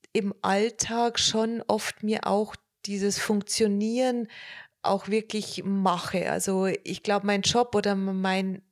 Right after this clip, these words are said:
wie ich arbeite oder wie ich auch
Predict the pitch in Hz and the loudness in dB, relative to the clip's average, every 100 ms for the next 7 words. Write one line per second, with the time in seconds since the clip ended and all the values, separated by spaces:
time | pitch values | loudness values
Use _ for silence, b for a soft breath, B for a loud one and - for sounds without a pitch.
0 | _ - 185 233 226 - 208 226 214 214 | _ -10 -6 -4 -2 2 4 4 2 2
1 | - 196 208 214 208 - B B B B | 0 0 -2 -6 -8 -12 B B B B
2 | B _ _ _ _ _ _ _ _ - | B _ _ _ _ _ _ _ _ 2
3 | 285 - | 2 0